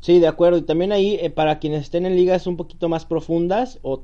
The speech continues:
que traigan ganas de arriesgar mar-, más, Dante Pettis también puede ser una buena opción, el wide receiver, su-, bueno, no suplente, el wide receiver novato de los forty-niners, sobre todo si no juega Marquise Goodwin.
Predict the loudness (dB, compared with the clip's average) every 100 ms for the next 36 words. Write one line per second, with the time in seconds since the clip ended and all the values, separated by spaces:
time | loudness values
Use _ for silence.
0 | -8 -6 -6 -4 -4 -2 -2 0 0 0
1 | -2 0 -2 -2 -4 -4 -4 -6 -8 -8
2 | -2 -2 -4 -10 -4 -2 -2 -4 -2 0
3 | 0 -4 -6 -6 -4 -4 -2 -4 -4 -6
4 | -4 -6 -4 -2 -2 -2 -4 -2 -4 -4
5 | -2 -2 -4 -16 -18 -18 -18 -14 -8 -8
6 | -2 0 2 0 -6 -6 -4 -4 -4 -2
7 | 0 0 0 0 -2 -2 -4 -2 -4 -4
8 | -4 -2 -2 -4 -2 -2 0 2 4 2
9 | -4 -18 -18 -18 -10 -2 2 4 2 2
10 | 0 0 -2 -2 -6 -6 -8 -10 -8 -10
11 | -8 -14